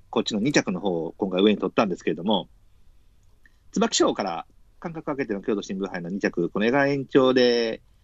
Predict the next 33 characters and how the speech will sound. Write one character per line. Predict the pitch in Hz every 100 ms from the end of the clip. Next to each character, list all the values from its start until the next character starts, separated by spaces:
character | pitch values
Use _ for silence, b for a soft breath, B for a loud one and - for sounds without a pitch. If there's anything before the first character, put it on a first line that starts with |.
| _
え | 110
ー、 | 92
初 | - 101
重 | 90 90
賞 | - 92
で、 | 76 73 -
割 | 117 113
と | 110
結 | 117 -
構、 | 117 76 -
あ | - 104
の、 | 95
し | -
っ |
か | -
り | 101
と | -
さ、 | 82
自 | 82 131
分 | 160
で | 185
勝 | 170
ち | 175
に | 170
出 | 208
て | 233
い |
っ | 214
て、 | - 254 247 -
え | 117 107 95 90
ー、 |
最 | 113 95
後、 | 87